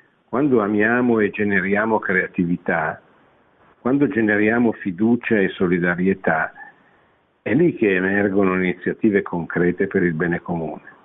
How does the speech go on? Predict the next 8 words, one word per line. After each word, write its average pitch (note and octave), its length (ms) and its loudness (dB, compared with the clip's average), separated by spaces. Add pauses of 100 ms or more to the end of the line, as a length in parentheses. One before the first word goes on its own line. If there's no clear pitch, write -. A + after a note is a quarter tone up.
(1080)
E D3 100 -2
questo D3+ 320 0
vale F#2 380 0
sia F3 260 0
a A#2 60 0
livello G#2+ 420 2
delle F2+ 280 -2
piccole G2+ 840 0